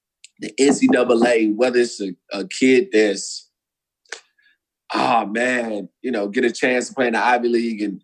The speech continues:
and they got a really good team and they get, get a chance to get in and they're a thirteen seed and they upset a four seed. Now all of a sudden, like, those are the moments, my last game, like the, the tears, the smiles, the laughs, you know, the yelling, the screaming, all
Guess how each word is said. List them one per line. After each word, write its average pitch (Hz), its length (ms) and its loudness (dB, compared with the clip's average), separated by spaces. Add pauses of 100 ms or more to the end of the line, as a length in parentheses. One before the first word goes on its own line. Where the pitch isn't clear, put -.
and 107 260 -2
they 123 140 4
got 120 200 2
a 107 40 -2
really 127 240 4
good 117 200 2
team 123 320 -2
and 107 100 -6
they 113 120 -4
get, 117 220 0
get 127 120 -2
a 120 60 -2
chance 117 320 -4
to 107 60 -20
get 117 180 0
in 117 240 -8
and 107 100 -12
they're 127 180 2
a - 40 -16
thirteen 131 480 -4
seed 123 320 -12
and 113 80 -12
they 127 140 0
upset 123 320 -2
a 110 80 -4
four 131 240 2
seed. 123 440 -2 (300)
Now 131 140 2
all 139 80 -2
of 131 60 -4
a 123 60 -6
sudden, 127 400 -2
like, 117 280 -2 (600)
those 160 320 0
are 165 60 -2
the 127 80 -6
moments, 127 640 -4
my 117 120 -2
last 120 600 0
game, 117 440 -2
like 101 160 -10 (100)
the, - 140 -8 (220)
the 110 120 -4 (120)
tears, 127 580 4
the 82 100 -10
smiles, 123 760 0
the 98 80 -10
laughs, - 760 0 (240)
you - 60 -14
know, 117 100 -6
the 104 100 -8
yelling, 135 460 2
the 110 80 -10
screaming, 135 540 -4 (120)
all 139 340 2